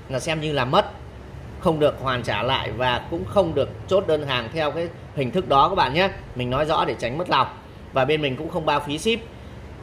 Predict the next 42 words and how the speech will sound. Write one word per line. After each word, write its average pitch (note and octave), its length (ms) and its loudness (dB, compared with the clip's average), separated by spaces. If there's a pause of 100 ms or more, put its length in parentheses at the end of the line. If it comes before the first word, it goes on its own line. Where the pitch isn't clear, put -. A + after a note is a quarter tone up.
(140)
Bên D#3 160 6
mình C#3 160 2
chỉ A2+ 160 -2
cam D#3+ 260 2
kết G#3+ 220 2
là D#3 80 0
hàng C3 300 0
zin G3 220 6 (180)
và C3 200 4
bảo G#2+ 200 0
hành B2+ 220 -4
cho D3 120 -2
các E3+ 80 0
bạn E3 280 0
một B2+ 240 0
đổi A2+ 200 4
một B2+ 220 0
trong D#3 160 0
vòng B2 200 0
sáu C#3+ 200 -2
tháng D3+ 260 0
nếu F#3 100 0
có F#3 100 0
lỗi F#3 200 4
của F#3 100 0
nhà B2 180 -2
sản G#2 200 -8
xuất. G#3 200 6 (300)
Những F3 220 0
lỗi F3+ 180 6
rơi F3+ 260 6
rớt G3+ 260 6
vào C#3 180 6
nước F#3+ 240 4
sẽ - 120 -6
không E3+ 180 -2
được C#3 120 0
bảo A2 140 -2
hành C3 180 -2
nhé C#3 80 0
các E3 60 2
bạn. C3+ 180 6